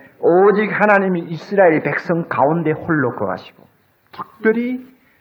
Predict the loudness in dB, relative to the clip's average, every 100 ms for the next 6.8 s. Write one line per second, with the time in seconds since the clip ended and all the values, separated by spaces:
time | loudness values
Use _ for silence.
0 | _ -8 -2 -2 -2 -6 -4 -2 0 0
1 | 0 -2 0 2 2 0 -14 -20 _ -8
2 | -6 -2 -2 -2 -4 -4 -4 -4 -4 0
3 | 0 0 -2 0 0 0 0 -2 -14 -16
4 | -18 -20 _ _ _ _ _ _ _ _
5 | _ _ _ _ -2 2 4 4 4 4
6 | 0 -4 0 2 4 4 4 2